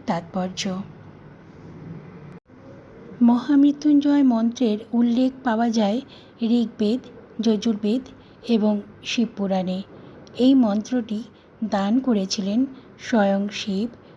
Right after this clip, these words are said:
ত্রম্বকেশ্বর রূপে, অর্থাৎ তিন চোখের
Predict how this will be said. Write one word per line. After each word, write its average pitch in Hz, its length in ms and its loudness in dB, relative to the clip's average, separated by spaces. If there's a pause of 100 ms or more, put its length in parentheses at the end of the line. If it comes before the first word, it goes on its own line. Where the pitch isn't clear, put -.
(160)
ত্রম্বকেশ্বর 190 840 0
রূপে, 185 300 -8 (460)
অর্থাৎ 226 480 -2 (400)
তিন 269 300 8
চোখের 247 540 -6